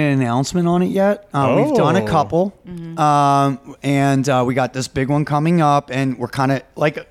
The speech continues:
Speaker 1: like always, we always work the kinks out first.
Speaker 2: Yep.
Speaker 1: Uh, so there's always a lot of kinks. That's what we're doing with the four by four park. So in September,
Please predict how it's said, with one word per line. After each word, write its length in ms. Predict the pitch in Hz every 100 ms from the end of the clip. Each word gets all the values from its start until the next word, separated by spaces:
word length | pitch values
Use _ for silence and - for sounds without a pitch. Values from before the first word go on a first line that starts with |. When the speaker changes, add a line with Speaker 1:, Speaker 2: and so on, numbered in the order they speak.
| -
Speaker 1:
like 220 | 147 139
always, 380 | 156 151 147 131
we 100 | 127
always 240 | 123 143 127
work 180 | 135 -
the 80 |
kinks 360 | 110 147 139 -
out 240 | 120 120
first. 340 | - 123 120 123
Speaker 2:
Yep. 200 | 120 - - _ _ _ _ _ _ _ _ - - - - - - -
Speaker 1:
Uh, 360 | 139 143 139 131
so 140 | -
there's 140 | 143 135
always 240 | 131 143
a 40 | 139
lot 140 | 135
of 80 | 139
kinks. 240 | 147 135
That's 120 | 143 151
what 140 | 135
we're 80 | 143
doing 140 | 147
with 80 | 151
the 60 | -
four 200 | 175 147
by 140 | 135
four 200 | - 139
park. 360 | - 127 139 -
So 220 | - 147
in 100 | 135
September, 760 | - 156 143 165 143 120 135